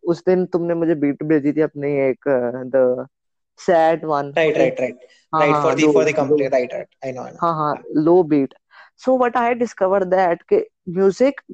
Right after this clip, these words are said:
Speaker 1: can really get your mood on or off। वो उसने ऑफ कर दिया और जो, दूसरी जो सिलेक्ट की थी, वो, like, that track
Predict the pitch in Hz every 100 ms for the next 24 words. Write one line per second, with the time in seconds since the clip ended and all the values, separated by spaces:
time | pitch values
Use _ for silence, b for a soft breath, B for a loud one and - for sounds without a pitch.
0 | 208 196 190 180 180 214 185 185 185 180
1 | 175 156 160 175 170 - 156 160 185 160
2 | 127 127 120 - _ b b - 156 185
3 | - 220 220 170 175 - 185 180 208 214
4 | 196 180 165 - 151 165 165 175 175 180
5 | 151 151 - - 185 185 220 214 202 190
6 | - - 143 143 - - 147 143 139 -
7 | _ _ _ _ - 147 156